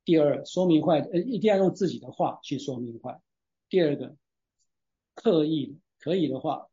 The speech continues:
你试着把那个坏，你的、你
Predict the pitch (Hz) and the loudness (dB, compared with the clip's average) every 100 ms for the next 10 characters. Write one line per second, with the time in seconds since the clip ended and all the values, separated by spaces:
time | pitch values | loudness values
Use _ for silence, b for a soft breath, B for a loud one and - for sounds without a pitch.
0 | _ _ 131 - - 214 156 139 131 123 | _ _ -10 -10 -12 -8 -6 -6 -10 -14
1 | 113 - _ _ _ - 175 160 - 180 | -14 -20 _ _ _ -6 -4 -4 -2 -2
2 | 135 131 - 131 117 147 147 - 123 | -2 -6 -12 -12 -8 -8 -10 -14 -14